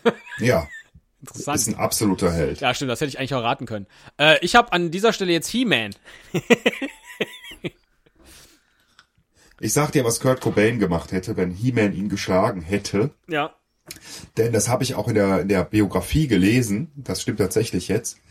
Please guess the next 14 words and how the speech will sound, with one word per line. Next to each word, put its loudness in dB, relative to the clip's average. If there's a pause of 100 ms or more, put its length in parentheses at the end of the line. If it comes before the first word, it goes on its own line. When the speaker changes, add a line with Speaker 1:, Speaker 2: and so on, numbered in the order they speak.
(300)
Speaker 2:
äh, 0
dass, -2
äh, -14 (120)
es -6
eine -4
Szene 0
gab, 0
wo, 2
äh, -4
Kurt -6
Cobain 0
irgendwie -8 (360)
als -8
Jugendlicher 0